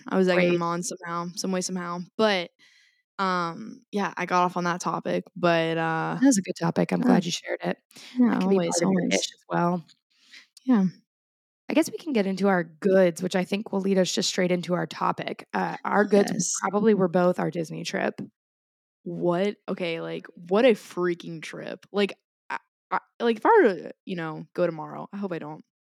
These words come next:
Speaker 1: If I were to look back at my life, that would be one of the trips I would remember.
Speaker 2: Oh, yeah. It was amazing.
Speaker 1: <laughs>
Speaker 2: It was
Speaker 1: Hopefully I
Speaker 2: really
Speaker 1: don't go
Speaker 2: great.
Speaker 1: tomorrow. <laughs>
Speaker 2: You know, I was telling Connor, I was like, "You know what? I always knew that I think, I thought we would travel well together, the four of us." But really, I was like,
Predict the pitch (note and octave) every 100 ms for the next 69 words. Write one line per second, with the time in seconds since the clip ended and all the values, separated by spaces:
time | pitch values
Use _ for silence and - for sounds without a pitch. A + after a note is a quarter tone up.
0 | _ _ _ _ - A#3 A#3+ G#3 G3 F#3
1 | F3+ E3 D#3 D3 C#3 C#3+ - _ _ _
2 | _ _ _ _ - F#3+ G3 F3+ F3 E3
3 | - D#3 D#3 D3+ D#3 D3+ D3 D3+ E3 -
4 | _ _ _ _ _ - C4+ F#3 F3+ -
5 | G3 B3+ - F3+ F#3 F#3 G3 G3 - -
6 | - - - A#3 F#4+ A#3+ G3 F#3 E3+ D#4+
7 | - - - - - - F4 A4 - D#4+
8 | C4 A#3 A#3+ A3+ G3 G#3 F#3+ - E4 F#4+
9 | G4+ - B3+ C#4+ D#4+ B3 A3 A#3 - -
10 | A3 - A#3+ - _ - - G#3+ A#3+ A#3+
11 | A3 - F#3+ F#3+ A#3+ - G#3+ A3+ A#3 A#3
12 | A#3 A3+ - A3 G#3+ A#3 A#3 - - -
13 | _ A#3 A#3 C#4+ F#4+ F4 D4 C#4 C4